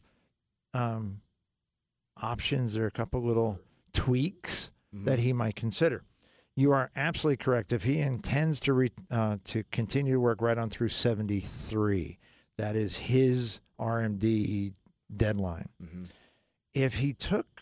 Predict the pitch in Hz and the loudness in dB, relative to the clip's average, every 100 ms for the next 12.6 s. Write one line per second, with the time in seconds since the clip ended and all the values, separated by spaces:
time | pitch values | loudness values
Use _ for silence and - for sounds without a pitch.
0 | _ _ _ _ _ 131 123 120 113 110 | _ _ _ _ _ -2 0 2 0 -2
1 | 113 - _ _ _ _ _ 120 117 - | -6 -16 _ _ _ _ _ 0 0 0
2 | - 170 196 175 123 - _ _ _ _ | -2 2 4 4 0 -6 _ _ _ _
3 | - 139 123 120 107 120 120 117 117 107 | 0 4 4 4 2 0 0 0 0 0
4 | 131 117 95 95 - _ _ _ _ _ | 0 2 0 -2 -6 _ _ _ _ _
5 | _ 113 - - 165 208 175 139 - 131 | _ -2 -2 0 2 4 4 2 2 2
6 | 117 113 113 117 104 104 147 - 127 120 | 2 2 0 0 0 0 0 0 2 2
7 | 113 107 104 101 117 143 113 101 - _ | 2 2 0 0 2 4 2 0 -6 _
8 | _ _ - 123 117 117 113 104 101 110 | _ _ 0 2 4 4 4 2 0 0
9 | 104 110 - 87 131 131 160 165 151 - | 0 -2 -6 -4 0 2 2 2 0 -2
10 | 123 127 123 117 117 117 104 110 98 - | 0 0 0 0 0 -2 0 0 -2 -4
11 | 107 104 101 95 92 101 117 147 117 87 | -2 0 -2 -2 -4 -4 0 0 0 -4
12 | 92 - _ _ 90 85 | -12 -18 _ _ -20 -18